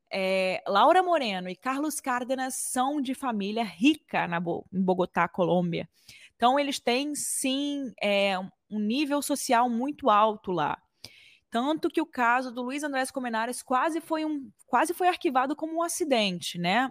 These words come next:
Como acidental. Então, vale lembrar muito bem disso aí, essas pessoas que foram falsas, testemunhas que foram presas. Por que que elas foram presas se elas falaram que viram? Por que que elas iam se arriscar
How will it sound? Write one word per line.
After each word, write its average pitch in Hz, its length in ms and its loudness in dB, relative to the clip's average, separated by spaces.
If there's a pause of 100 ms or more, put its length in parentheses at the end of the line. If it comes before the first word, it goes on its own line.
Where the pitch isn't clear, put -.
(140)
Como 208 180 -6
acidental. 208 720 2 (600)
Então, 233 380 4
vale 240 260 6
lembrar 262 340 4
muito 269 340 0
bem 320 300 0
disso 220 460 0
aí, 185 100 2
essas 190 240 -6
pessoas 214 400 -4
que 208 100 -14
foram 202 300 -4
falsas, 233 540 -2
testemunhas 202 540 -10
que 202 100 -14
foram 190 220 -6
presas. 190 640 0 (520)
Por 349 160 2
que 349 140 -2
que - 80 -8
elas 311 140 -2
foram 285 260 -4
presas 247 460 0
se - 360 -8
elas 220 500 -4
falaram 214 340 2
que 208 120 -8
viram? 214 280 -4
Por 254 140 -12
que 311 80 -6
que 320 100 -8
elas 262 200 -2
iam 277 140 -6
se - 160 -2
arriscar 277 640 0